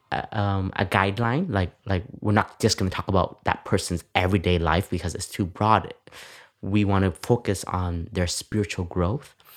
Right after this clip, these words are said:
their growth in, um, the monastic realm,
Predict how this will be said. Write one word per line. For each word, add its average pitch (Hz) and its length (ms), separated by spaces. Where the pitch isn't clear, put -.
their 92 640
growth 104 400
in, 98 420
um, 90 360
the 101 160
monastic 92 640
realm, 95 480